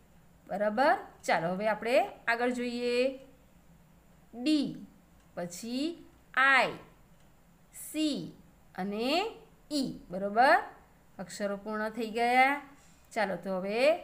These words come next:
આગળ જોઈએ આપણે. જુઓ વિદ્યાર્થી મિત્રો,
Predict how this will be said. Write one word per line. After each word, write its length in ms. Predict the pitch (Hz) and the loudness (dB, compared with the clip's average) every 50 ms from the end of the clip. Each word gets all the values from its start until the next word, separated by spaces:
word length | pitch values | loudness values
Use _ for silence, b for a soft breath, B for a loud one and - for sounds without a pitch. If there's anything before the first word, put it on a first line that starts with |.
| - - - | -10 -6 0
આગળ 300 | - 247 247 254 254 247 | 2 2 2 2 0 -2
જોઈએ 300 | 247 254 247 247 247 240 | -2 -2 -2 -2 2 2
આપણે. 640 | 240 226 226 220 220 226 226 226 233 226 233 233 226 - - - - - - - _ - _ _ - - - - - - | 2 2 2 -2 -2 -2 -2 -2 -2 -4 -6 -10 -16 -20 -20 -20 -20 -20 -20 -20 _ -20 _ _ -20 -20 -20 -20 -18 -12
જુઓ 340 | - 277 269 311 302 277 247 | -10 -6 -4 0 2 2 0
વિદ્યાર્થી 380 | 220 202 180 185 185 175 170 190 | 0 -4 -4 -4 -4 -4 -4 -6
મિત્રો, 260 | 175 - - - - | -12 -14 -16 -20 -20